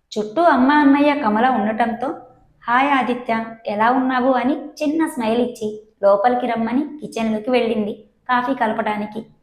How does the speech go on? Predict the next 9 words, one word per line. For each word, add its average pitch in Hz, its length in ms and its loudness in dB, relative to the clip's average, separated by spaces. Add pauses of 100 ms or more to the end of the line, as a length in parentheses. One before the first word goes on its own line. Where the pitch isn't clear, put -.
(440)
వెనకే 220 340 0
కృష్ణ 294 280 0
కూడా 311 220 0
వెళ్ళాడు. 277 420 2 (640)
సత్య 208 380 -2
కృష్ణని 311 560 0
హగ్ 208 280 -4
చేసుకొని, 247 460 0 (520)
"ఏంట్రా, 262 540 0